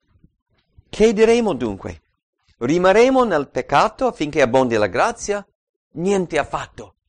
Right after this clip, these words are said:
Noi che siamo morti al peccato, come vivremo ancora in esso? Ignorate voi che noi tutti che siamo stati battezzati in Cristo,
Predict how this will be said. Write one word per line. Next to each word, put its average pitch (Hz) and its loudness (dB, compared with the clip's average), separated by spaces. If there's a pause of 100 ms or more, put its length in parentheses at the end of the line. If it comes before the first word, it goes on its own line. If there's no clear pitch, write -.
(420)
Noi 254 2
che 233 -2
siamo 175 -2
morti 220 2
al 135 -4
peccato, 95 -10
come 311 -2
vivremo 156 0
ancora 127 0
in 117 -4
esso? 101 -8 (800)
Ignorate 131 -2
voi 139 -2 (600)
che 151 -2
noi 156 -2
tutti 180 -8
che 240 -8
siamo 214 -6
stati 220 -6
battezzati 196 -4
in 180 -10
Cristo, 175 -12